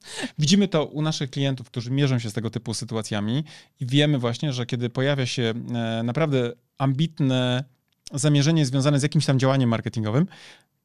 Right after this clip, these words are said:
Speaker 2: to te wszystkie rzeczy, o których tutaj wspomnieliśmy, tak, czyli brak procesów, infrastruktury, narzędzi, systemów, które, e, można na przykład integrować, bardzo szybko stawiają tamę, tak, pomiędzy naszymi chęciami, naszymi ambicjami,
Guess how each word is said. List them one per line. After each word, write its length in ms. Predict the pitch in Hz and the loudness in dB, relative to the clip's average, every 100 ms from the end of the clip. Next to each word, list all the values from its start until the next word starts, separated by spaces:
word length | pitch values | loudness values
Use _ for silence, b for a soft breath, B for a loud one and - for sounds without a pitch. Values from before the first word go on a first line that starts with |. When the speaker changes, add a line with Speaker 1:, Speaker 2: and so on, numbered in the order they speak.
| - | 0
Speaker 2:
to 540 | 131 120 120 120 123 _ _ _ _ _ _ _ _ | 4 6 6 4 2 _ _ _ _ _ _ _ _
te 100 | 143 | -2
wszystkie 320 | - 202 220 | 0 0 4
rzeczy, 200 | 156 160 | 2 2
o 40 | 143 | 0
których 200 | 147 127 | 0 0
tutaj 320 | 135 131 123 | 0 0 0
wspomnieliśmy, 600 | - - 135 131 151 104 | -4 0 4 4 2 -2
tak, 180 | 98 110 | -6 -8
czyli 200 | - 123 | -4 -2
brak 180 | 113 117 | -2 -2
procesów, 440 | 135 165 156 131 | -2 -2 -2 -2
infrastruktury, 640 | 120 110 123 - - 156 135 | -2 -2 -4 -6 -4 0 2
narzędzi, 580 | 120 123 151 139 120 110 | 0 0 0 0 0 -2
systemów, 520 | - - 160 151 131 | -4 0 2 2 0
które, 360 | - 127 120 127 123 | 0 2 0 0 -4
e, 40 | 120 | -2
można 300 | 131 127 131 | -2 -2 -2
na 80 | 120 | -4
przykład 240 | - 123 | -6 -4
integrować, 600 | 127 127 131 120 160 - B B B B | 0 2 4 4 2 0 B B B B
bardzo 280 | - 185 180 | 4 4 4
szybko 500 | 208 - 175 143 - - _ _ _ _ - | -4 -2 -2 -2 -8 -20 _ _ _ _ -4
stawiają 380 | - 180 190 165 | 2 4 4 2
tamę, 540 | - 214 170 104 - - | 0 0 0 -4 -8 -14
tak, 180 | - 143 - | -10 -8 2
pomiędzy 360 | 156 151 139 | 4 6 6
naszymi 340 | 143 151 226 247 | 4 4 2 2
chęciami, 480 | 208 156 139 120 | 2 4 4 2
naszymi 300 | 147 151 190 | -2 -2 0
ambicjami, 640 | 151 135 127 135 117 156 | 0 -2 0 0 2 0